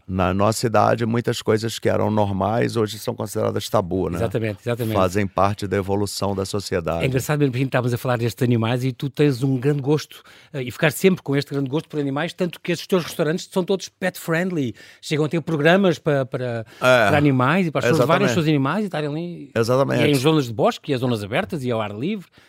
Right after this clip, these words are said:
Speaker 2: É muito curioso, ficou-te
Speaker 1: N-,
Speaker 2: isso sempre.
Speaker 1: nós, por sermos ao ar livre, podemos proporcionar uma experiência também para os pets,
Speaker 2: Para,
Speaker 1: né?
Speaker 2: para a família, para os filhos e para os cães e para os
Speaker 1: Exatamente.
Speaker 2: <laughs>
Speaker 1: E
Speaker 2: É muito
Speaker 1: também
Speaker 2: curioso.
Speaker 1: para todas as idades, todas as religiões. O, o,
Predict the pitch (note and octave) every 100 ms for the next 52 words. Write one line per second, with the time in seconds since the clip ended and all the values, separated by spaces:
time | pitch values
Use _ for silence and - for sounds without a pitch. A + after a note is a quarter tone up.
0 | _ - B2+ G3+ - A3 G#3 A3 - D#3
1 | F#3 G#3+ F#3 - F3+ C#3 - D3 B2+ -
2 | C#3+ B2+ B2 A#2 A#2 A2 A2+ A2+ A#2+ C3
3 | C#3+ A#2+ A#2 A#2+ A2+ - A2+ G#2+ G#2 G2+
4 | A2 G2+ G#2 G#2 A2 - G#2+ G2+ G2+ G2
5 | G#2+ G#2+ - - G#2+ F2+ F2 F2+ F#2+ G#2
6 | G#2+ - - - _ _ G2 F2+ - F2+
7 | F2+ F#2+ F#2+ D3 - B2 E3+ A3 E3 C#3
8 | - B3 A#3 - B3 G#2+ A#3+ G#2 - A2+
9 | A2+ G2+ F#2 F#2+ C4+ - F2+ - - -
10 | - G#2+ A#2 C3+ B2 D3+ D#3 D3 E3 D#3+
11 | D#3+ D3+ D#3+ C#3+ A#2 G2+ - A#2+ A#2 A#2+
12 | B2 A#2+ A2+ A#2 A2+ G2+ F#2+ F#2 -